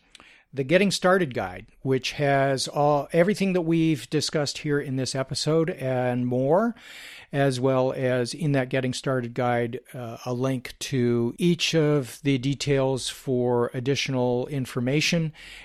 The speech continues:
And there's a, a version of the Getting Started Guide that is in the Open Dyslexic font. If you need that, if you find some help with the Open Dyslexic font, you can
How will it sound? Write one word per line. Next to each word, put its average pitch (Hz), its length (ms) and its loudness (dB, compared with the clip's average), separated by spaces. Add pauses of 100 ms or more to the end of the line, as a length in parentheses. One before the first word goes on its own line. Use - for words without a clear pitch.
And 131 600 2 (140)
there's 143 420 2
a, 131 460 2 (840)
a 147 80 -2
version 175 600 4
of 156 280 0
the 147 60 2
Getting 147 220 4
Started 135 460 0
Guide 139 320 2
that 135 280 0
is 127 480 0
in 131 440 -2 (360)
the 123 300 0
Open 135 400 0
Dyslexic 123 580 -6
font. 113 600 -6
If - 180 -12
you 123 60 -4
need 117 260 -2
that, 160 320 0
if - 240 -10
you 120 60 -8
find 120 340 -6
some 120 300 -6 (580)
help 156 320 2 (220)
with 139 260 -2
the 135 100 2
Open 131 280 0
Dyslexic 127 500 -6
font, 139 420 -2
you 127 140 -2
can 120 540 -4